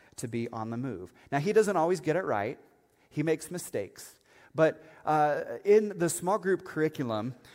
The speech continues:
the authors, um, kind of put,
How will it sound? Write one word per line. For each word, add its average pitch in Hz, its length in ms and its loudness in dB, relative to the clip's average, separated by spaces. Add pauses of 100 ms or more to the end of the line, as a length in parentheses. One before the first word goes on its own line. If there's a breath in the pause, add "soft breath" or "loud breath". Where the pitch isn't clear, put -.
(140 loud breath)
the 151 140 6
authors, 160 600 0 (160 loud breath)
um, 135 340 2
kind 175 300 -4
of 151 160 2 (320 loud breath)
put, 185 360 -2